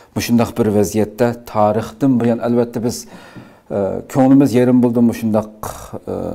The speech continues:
suhbatdiki, bo'libmi diniy sohadagi mushundaq maxluqlarningki, e, chiqib buningga o'xshagan so'zlarni qilgan vaqtimizda haqiqatan ko'nglimiz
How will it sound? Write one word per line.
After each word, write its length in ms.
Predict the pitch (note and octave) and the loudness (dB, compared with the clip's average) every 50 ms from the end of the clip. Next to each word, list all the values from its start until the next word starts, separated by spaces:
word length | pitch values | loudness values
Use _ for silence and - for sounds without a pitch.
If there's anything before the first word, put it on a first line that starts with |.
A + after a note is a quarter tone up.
| - - - - | -10 -12 -14 -16
suhbatdiki, 720 | - - - - - A#2+ A2 - - - - - - A2+ G#2+ G#2 G2+ | -16 -14 -10 -4 -2 -2 -2 -2 -6 -16 -12 -6 -4 -4 -4 -4 -6
bo'libmi 460 | - - A#2 A#2+ B2+ A#2+ - B2+ C#3 B2+ F2+ E2+ | -6 -4 0 0 0 0 2 0 0 0 -2 -4
diniy 280 | A#2 B2 B2 C3 C3+ C3 | -2 0 2 4 4 4
sohadagi 600 | - - C3 A#2+ A#2 A#2+ A#2 G#2 A2 G#2 - A2+ | 2 0 -2 -2 -2 -2 -2 -4 -4 -4 -4 -4
mushundaq 460 | G2+ G#2 G2 - - G2+ F#2+ G2 F#2 - - - - - - - - _ _ - | -4 -4 -6 -8 -8 -6 -6 -6 -6 -10 -16 -20 -20 -20 -20 -20 -20 _ _ -4
maxluqlarningki, 960 | A2+ A2 G#2 - G#2+ G2+ G2+ - G2 G2+ F#2+ F#2+ F#2+ F#2+ F#2 E2+ - G#2+ G#2+ - - - - - - - - - - _ | -2 -2 -2 -2 -4 -6 -6 -4 -2 -2 -2 -2 -2 -6 -8 -6 -6 -8 -8 -8 -10 -18 -20 -20 -20 -20 -20 -20 -20 _
e, 120 | - - F2+ F2+ F2+ - | -14 -12 -12 -12 -12 -12
chiqib 300 | - - - - A2+ A2 - - - - | -12 -10 -4 -2 -2 -2 -2 -6 -12 -6
buningga 340 | - G#2+ A2+ A#2 A#2 A2 B2+ | 0 2 2 4 6 6 4
o'xshagan 380 | A#2+ - - - G#2 A#2 A2+ F#2+ | 4 2 -2 -4 -2 -2 -2 -2
so'zlarni 500 | - - - G#2+ F#2+ G2+ G#2+ G#2 G2+ F#2+ - | -4 -6 -8 -6 -2 -2 -2 -2 -2 -4 -8
qilgan 260 | - G2 F#2+ G2+ G2 | -8 -6 -4 -4 -4
vaqtimizda 520 | F#2+ F2 - - G2+ F#2+ F2+ E2+ E2 G#2 G2 | -4 -6 -8 -8 -8 -8 -8 -8 -6 -6 -6
haqiqatan 440 | F2+ F2+ - - G2 F2+ F2+ F2+ F2 | -6 -8 -10 -12 -12 -12 -12 -12 -12
ko'nglimiz 440 | - - G2 F#2 F#2 F2+ F#2 F#2 F2+ | -10 -8 -8 -6 -6 -6 -6 -8 -8